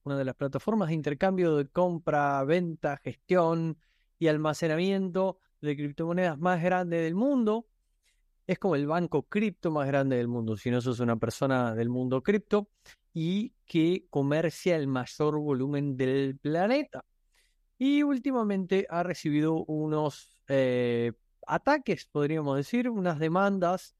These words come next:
de la sec que hacen que tiemble todo el ecosistema de cripto. Y no solo Binance, sino también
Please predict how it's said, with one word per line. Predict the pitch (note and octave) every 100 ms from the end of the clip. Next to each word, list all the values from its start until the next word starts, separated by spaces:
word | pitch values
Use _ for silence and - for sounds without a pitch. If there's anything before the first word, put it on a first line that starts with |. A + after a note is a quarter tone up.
| _ _ -
de | D3+ D#3+
la | D3+ C#3
sec | - E3 E3 _ _
que | E3+ G3
hacen | C4+ - - C3+ A#2 A2+ _ _ _
que | - B2+
tiemble | - C3 A#2+ A#2 A2 A2+ A2 - _ _ _
todo | - B2 A2+ A2+ A#2 -
el | B2+ B2 A#2
ecosistema | A2+ G#2+ A#2 G#2+ G#2+ - B2 A2
de | G#2+
cripto. | A2+ A2 -
Y | A#2 C#3
no | G#3
solo | G#3 B3 A#3+ B3+
Binance, | B3 E3+ A#2
sino | - C3
también | D3 D3 D#3 F3+ G3